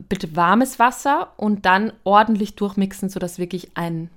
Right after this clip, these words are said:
ja, ein Wurstwasser entsteht. Man könnte alternativ auch, äh, Würstchen kochen und dann, äh, da das Wurstwasser entnehmen oder aus der Mini-Mini-Würstchenkette <laughs> die, die, dieses Wurstwasser quasi abschöpfen.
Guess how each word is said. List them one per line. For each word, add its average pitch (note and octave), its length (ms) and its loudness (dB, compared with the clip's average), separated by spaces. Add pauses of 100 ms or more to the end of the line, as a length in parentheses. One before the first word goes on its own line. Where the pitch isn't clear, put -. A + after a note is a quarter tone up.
ja, - 220 -12
ein F3 140 -2
Wurstwasser G3 460 0
entsteht. - 340 -10
Man E3 120 -8
könnte F#3+ 260 -2
alternativ E3 580 -8
auch, - 260 -6 (400)
äh, E3+ 160 -4 (220)
Würstchen A3 500 -2
kochen G#3 460 -4
und F3+ 300 -6
dann, E3 420 -6
äh, - 380 -14 (320)
da D3+ 180 -4
das - 300 -12
Wurstwasser F#3+ 480 -4
entnehmen A3+ 520 -2
oder A#3+ 440 4 (320)
aus D#3 220 -8
der D3+ 160 -10
Mini-Mini-Würstchenkette G3+ 1400 -2 (400)
<laughs> - 440 -2
die, F#3 220 -2 (600)
die, F#3+ 220 0 (280)
dieses F#3+ 300 -2
Wurstwasser D#3+ 520 -6
quasi D3+ 260 -10
abschöpfen. - 540 -10